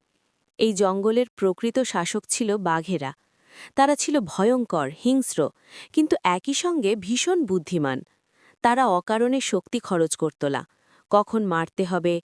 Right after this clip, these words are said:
কখন অপেক্ষা করতে হবে, আর কখন অন্যকে দিয়ে কাজ করিয়ে নিতে হবে,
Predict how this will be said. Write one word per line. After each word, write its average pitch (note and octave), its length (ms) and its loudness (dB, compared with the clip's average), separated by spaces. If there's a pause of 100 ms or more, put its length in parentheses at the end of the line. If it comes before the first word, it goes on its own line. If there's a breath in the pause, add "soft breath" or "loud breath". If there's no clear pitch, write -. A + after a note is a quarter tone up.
(260 soft breath)
কখন A3 340 2
অপেক্ষা G3+ 440 -2
করতে A3 300 -2
হবে, E3+ 320 0 (300 loud breath)
আর A#3+ 120 2 (100)
কখন A#3+ 380 0 (120)
অন্যকে A3+ 460 2
দিয়ে C#4 180 0
কাজ F#3+ 380 -2
করিয়ে G#3+ 380 0
নিতে C4 220 0
হবে, F3 300 0